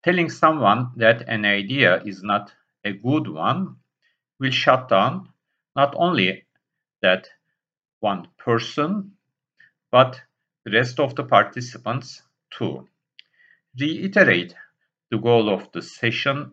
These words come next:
whenever needed, and remind the participants that analysis comes after idea generation. At the judging phase,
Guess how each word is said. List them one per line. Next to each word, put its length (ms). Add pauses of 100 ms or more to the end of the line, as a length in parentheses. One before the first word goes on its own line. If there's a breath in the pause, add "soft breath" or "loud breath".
whenever 440
needed, 520 (720)
and 420 (520)
remind 480 (120)
the 80
participants 960
that 320 (540)
analysis 720
comes 640 (540)
after 440 (340)
idea 420
generation. 680 (1400)
At 140
the 80
judging 420
phase, 480